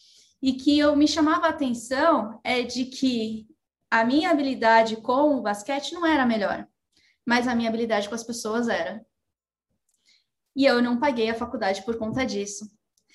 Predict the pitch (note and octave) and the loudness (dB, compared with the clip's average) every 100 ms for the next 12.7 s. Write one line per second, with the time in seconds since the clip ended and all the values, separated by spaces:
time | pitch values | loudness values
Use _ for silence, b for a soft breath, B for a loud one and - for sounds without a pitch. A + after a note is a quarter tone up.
0 | b b - C#4 D4+ C#4 A#3 G3 G#3+ C4 | b b 0 4 4 2 -2 2 4 4
1 | C4 A3 G#3+ A#3 A#3 A#3+ A#3 B3 A3 D4 | 2 -4 -2 -2 -2 -4 -4 -4 0 0
2 | B3 A#3+ C4+ D4+ A3 G#3+ A3+ A3+ G#3+ A#3 | 2 2 4 4 0 -4 -4 -4 0 0
3 | A3 - A#3 G#3 G3 F3 - G3+ - G3 | 0 -6 -6 -2 -2 -4 -12 -16 -4 0
4 | A#3 A#3+ - B3 D4 D4+ - A3+ G3+ G#3+ | 0 0 2 6 6 2 -4 -4 0 2
5 | A#3 A3+ G#3 A#2 G3 A3 A#3+ C4 - B3+ | 4 4 2 -2 -2 -2 0 -2 -2 0
6 | D4 D4 B3 B3 A#3+ G#3+ - - _ _ | 0 0 0 2 2 0 -4 -14 _ _
7 | - A#3 A#3 A3+ G#3 G#3+ B3+ C4 C#4 C#4+ | -4 -2 0 0 0 2 2 0 0 0
8 | D4+ D#4+ F#4 A#3 B3 A#3+ G3 - _ _ | 2 0 -2 0 -2 -2 -10 -14 _ _
9 | _ _ _ _ _ _ - B3 B3 C4+ | _ _ _ _ _ _ -2 -2 2 4
10 | C#4 C4+ C4 C#4+ B3 C4+ - D4 E4 E4 | 4 2 -2 -6 -4 -6 0 2 2 2
11 | D4+ C#4 C4+ B3+ B3+ B3 A#3 C4 D#4 C#4 | 2 0 0 -2 -2 -4 -2 0 0 0
12 | A3+ G#3+ C#4+ D4+ A3 - - | -2 2 2 0 -6 -14 -18